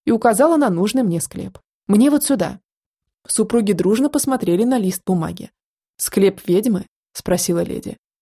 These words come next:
«Интересный маршрут. Идем, я провожу». «А ты?» обратилась к мужу. «Живо домой, в свой удобный двухместный гроб».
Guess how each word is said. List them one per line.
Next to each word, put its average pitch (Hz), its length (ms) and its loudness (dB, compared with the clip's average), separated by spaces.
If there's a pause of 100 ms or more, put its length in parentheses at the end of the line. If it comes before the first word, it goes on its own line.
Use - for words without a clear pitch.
(160)
«Интересный 269 580 2
маршрут. - 480 -4 (240)
Идем, 240 280 2
я 208 120 4
провожу». 165 500 -6 (380)
«А 190 180 2
ты?» 311 340 0 (240)
обратилась 180 540 0
к - 60 -12
мужу. 165 340 -4 (260)
«Живо 214 400 4
домой, 185 520 0 (200)
в - 60 -8
свой 226 280 4
удобный 226 520 4
двухместный 208 580 2
гроб». - 320 -4